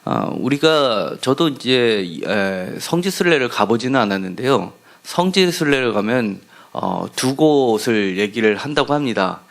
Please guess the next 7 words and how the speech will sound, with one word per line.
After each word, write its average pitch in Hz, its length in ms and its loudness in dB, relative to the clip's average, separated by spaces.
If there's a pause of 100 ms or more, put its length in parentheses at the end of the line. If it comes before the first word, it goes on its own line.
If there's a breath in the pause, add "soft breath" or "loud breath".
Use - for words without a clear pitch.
(320 loud breath)
아, 98 260 0
세례 196 340 2
요한이 113 1500 0
세례를 196 420 2
주던 117 680 -2
곳을, 117 580 0 (440 loud breath)
어, 95 280 -2